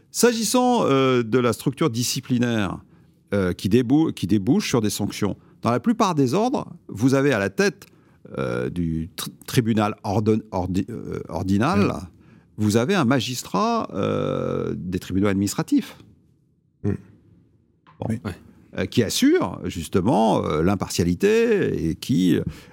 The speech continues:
Speaker 1: euh, qui prend des décisions, d'ailleurs en fonction du droit existant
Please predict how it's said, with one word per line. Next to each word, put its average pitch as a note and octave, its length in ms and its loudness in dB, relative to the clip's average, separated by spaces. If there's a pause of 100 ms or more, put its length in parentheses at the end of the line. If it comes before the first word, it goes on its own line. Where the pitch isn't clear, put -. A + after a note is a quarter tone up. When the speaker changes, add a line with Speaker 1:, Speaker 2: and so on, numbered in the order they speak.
(120)
Speaker 1:
euh, D#2 600 0
qui - 140 -12
prend C3+ 200 2
des E2+ 100 -2
décisions, D3+ 460 0
d'ailleurs F#2 400 0
en E2 40 -4
fonction A2+ 380 0
du G#2+ 100 0
droit F#2 280 2
existant G3 440 0